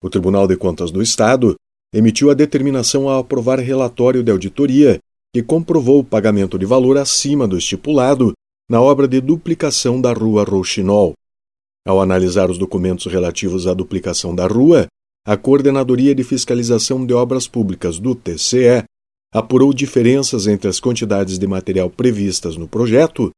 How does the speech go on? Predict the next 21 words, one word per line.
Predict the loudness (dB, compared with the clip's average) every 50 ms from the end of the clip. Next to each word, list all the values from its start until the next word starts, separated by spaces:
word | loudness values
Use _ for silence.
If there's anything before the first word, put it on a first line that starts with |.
| _ _ _ _ _ _
e | 2 2
o | 2
que | 4 2 0
foi | 2 2 0 0
disposto | 0 -2 -6 -6 -4 -2 0 0 0 0 -2 -2
na | -4 -4
planilha | -4 -2 -2 -2 0 0 0 0 0 0
orçamentária. | 0 -2 -4 -4 -2 -2 -2 -4 -4 -2 0 2 2 2 0 0 -4 -8 _ _ _ _ _ _ _ _ _ _ _ _ _ _ _ _ _
O | -2
relator | 0 2 2 2 2 0 -4 -4 -4
do | -6 -8 -6
processo, | -4 -4 -2 0 2 2 2 2 0 -2 -4 -6 -6 -8 _ _ _ _ -4
conselheiro | -2 -2 -2 0 0 0 0 0 0 0 0
Nestor | 0 0 -2 -2 -2 -2 -2 -2
Batista, | -2 -4 -4 -2 0 0 0 0 2 2 2 2 0 _ _ _ _ _ _ 0
levou | 0 2 4 4 2 2
em | 2
consideração | 0 -2 -2 -2 -2 -2 0 0 2 2 0 0 -2 -2 0
que | -2
as | -2 -2
diferenças | -2 -4 0 2 2 4 4 4 2 2 2 2 0 0 -2